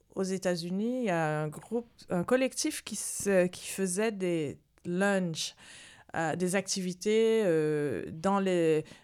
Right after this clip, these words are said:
des activités bien spéciales aussi, comme un Wikipédiathon, mais c'était pour mettre plus d'informations sur les artistes noirs dans Wikipédia. Et, euh, ça continue à se faire, encore une fois. Je vois qu'il y a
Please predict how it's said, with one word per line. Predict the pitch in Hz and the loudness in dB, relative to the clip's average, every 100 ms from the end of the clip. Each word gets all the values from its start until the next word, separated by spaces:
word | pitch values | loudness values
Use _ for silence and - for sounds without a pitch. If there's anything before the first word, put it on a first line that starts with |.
| - | -2
des | 202 220 | 0 2
activités | 226 220 - 220 214 247 | 0 -2 -4 -4 -4 -4
bien | 214 285 | -2 -4
spéciales | - 220 226 214 | -4 -6 -4 -2
aussi, | 180 - | -4 -6
comme | 226 302 294 | -6 -4 0
un | 196 | 0
Wikipédiathon, | 185 180 180 - 185 185 165 160 - 214 277 - - - _ 190 | 0 -4 -6 -8 -6 -4 -2 -4 -2 -4 -4 -8 -20 -20 _ 0
mais | 220 | 2
c'était | 226 214 - 214 | 2 -2 -2 -4
pour | - 196 190 190 - | -2 0 2 2 2
mettre | 185 190 185 | 4 4 2
plus | - 208 196 165 | -4 -2 -2 2
d'informations | 185 180 180 170 170 160 - 196 196 196 196 | 4 4 2 -2 -2 -4 -4 0 2 4 2
sur | 190 - - 196 190 190 | 0 -4 -4 -2 0 0
les | 180 165 | 0 -2
artistes | 160 - - - | -4 -6 -8 -4
noirs | 185 180 175 175 180 - - - _ _ - | 2 4 4 4 0 -4 -16 -20 _ _ 2
dans | 180 180 | 4 6
Wikipédia. | 180 175 156 147 139 104 104 - - - - - | 4 0 -4 -4 -2 -4 -4 -10 -20 -20 -10 -2
Et, | 180 156 | 0 2
euh, | 139 143 | 0 0
ça | 190 | 0
continue | 208 214 294 320 | 0 -2 -2 -2
à | 339 | -2
se | 208 165 | 0 -4
faire, | - - 156 160 220 269 | -4 -2 -2 -2 -4 -4
encore | 220 180 - 185 185 | -6 -6 -4 0 0
une | 180 160 | 0 -4
fois. | - - 156 151 185 226 | -8 -6 -4 -4 -4 -4
Je | 190 | -4
vois | 165 - - 175 190 | -6 -8 -4 0 0
qu'il | 190 190 175 | 0 0 2
y | 175 | 2
a | 160 | 0